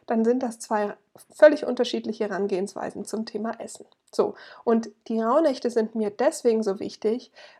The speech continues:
weil sie einfach mal zwölf Nächte, dreizehn Tage sind, in denen wir all das mal kurz auf Pause drücken können und mal validieren können,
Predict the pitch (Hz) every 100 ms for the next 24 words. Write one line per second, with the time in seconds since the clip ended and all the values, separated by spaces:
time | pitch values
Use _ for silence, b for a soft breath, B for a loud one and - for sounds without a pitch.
0 | - 220 196 202 220 269 294 311 _ _
1 | _ 214 220 262 277 269 254 - 226 214
2 | 254 349 - _ 262 214 226 - 285 285
3 | 226 247 247 285 - 220 220 254 262 294
4 | 330 B B B 240 220 214 233 277 254
5 | 240 247 254 254 _ _ _ 240 285 294
6 | 208 247 - - _ - 220 220 254 254
7 | 226 - - 262 - - - - 220 -
8 | 196 214 _ B B B B 233 226 226
9 | 226 226 - 220 214 220 247 320 285 -
10 | 220 220 269